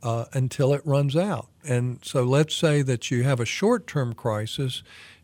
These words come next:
and you've only used half of your insurance, then at your death, the remaining half will be paid as a death benefit.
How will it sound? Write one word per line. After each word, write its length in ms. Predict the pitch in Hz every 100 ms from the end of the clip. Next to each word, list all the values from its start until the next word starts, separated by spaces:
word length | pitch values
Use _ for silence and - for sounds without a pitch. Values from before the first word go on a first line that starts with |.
| -
and 200 | 131 131
you've 160 | 127 139
only 280 | 147 156 151
used 400 | 143 135 123 -
half 320 | 147 143 -
of 140 | 117
your 220 | 113 113
insurance, 800 | 120 185 - 127 104 107 - - -
then 160 | 123
at 300 | 120 120 -
your 100 | 113
death, 580 | 113 135 175 131 120 - _
the 200 | 123 113
remaining 680 | 113 117 113 127 170 165 123
half 580 | 110 160 165 110 113 - 123
will 140 | 117
be 120 | 117
paid 320 | 113 110 107
as 200 | 110 107
a 20 | 117
death 320 | 120 117 -
benefit. 460 | 90 85 - -